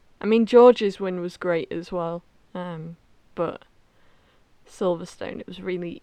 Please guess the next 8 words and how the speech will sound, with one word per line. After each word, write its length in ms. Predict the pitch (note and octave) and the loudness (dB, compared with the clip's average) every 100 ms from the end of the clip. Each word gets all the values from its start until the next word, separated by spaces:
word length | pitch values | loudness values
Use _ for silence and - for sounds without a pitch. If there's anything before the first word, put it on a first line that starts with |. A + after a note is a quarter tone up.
| - | -12
oh, 200 | G#3+ F#3+ | -8 -8
it 100 | - | -10
was 140 | - | -14
really, 500 | G#3+ B3 A#3+ G#3+ G3 - - _ _ _ _ _ _ - _ _ _ _ _ C4+ | -10 -8 -6 -8 -8 -14 -20 _ _ _ _ _ _ -20 _ _ _ _ _ 2
oh, 420 | C#4+ A3+ F#3+ F#3+ | 4 6 4 0
just 320 | - C#4 - | -6 -8 -4
a 60 | G#3 | -6
great, 420 | F#3+ B3+ A#3+ G3+ | -2 -2 -2 -6